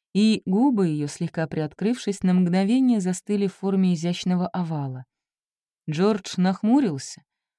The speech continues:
а потом вновь сосредоточил внимание на крыше, хотя в данный момент совершенно ничего не мог предпринять.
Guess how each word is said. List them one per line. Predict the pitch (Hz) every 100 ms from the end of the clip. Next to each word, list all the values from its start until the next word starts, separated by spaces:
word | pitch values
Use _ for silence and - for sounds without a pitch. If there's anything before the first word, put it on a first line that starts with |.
| _
а | 180
потом | 220 320 320 247
вновь | 220 240 247
сосредоточил | 180 - 165 165 170 170 - 160
внимание | 165 170 165 160 160
на | 170
крыше, | 180 202 180 - 139 - _ _ _
хотя | 190 185
в | 175
данный | 160 240 277
момент | 214 170 160 147 139
совершенно | - 196 214 - 262 233
ничего | 175 - 170 185
не | 165
мог | 160 -
предпринять. | - - 151 139 131 127 -